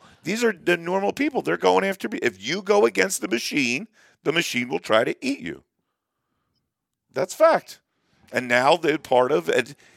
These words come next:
It's so funny, Jerry, is that the generation that would, that the generations that lived through the Vietnam War and everything, and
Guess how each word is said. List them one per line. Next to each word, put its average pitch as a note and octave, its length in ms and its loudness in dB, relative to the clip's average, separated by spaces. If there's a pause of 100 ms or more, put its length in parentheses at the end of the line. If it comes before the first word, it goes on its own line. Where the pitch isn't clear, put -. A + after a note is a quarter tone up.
(140)
It's - 160 0
so D3 320 0
funny, C3+ 340 -4
Jerry, F#2+ 320 0
is F2 100 -8
that G2 160 -2
the G2 80 -12
generation A2 640 -4
that F#2+ 160 2
would, F#2 200 -8 (520)
that G2+ 300 -2
the G#2 120 -4
generations G#2+ 680 -2
that F#2 240 -2
lived G2 240 -6
through G2+ 160 -14
the F#2 100 -12
Vietnam F2+ 500 -4
War F#2 240 -4
and F#2 80 -4
everything, E2+ 380 -4
and D#2+ 180 -10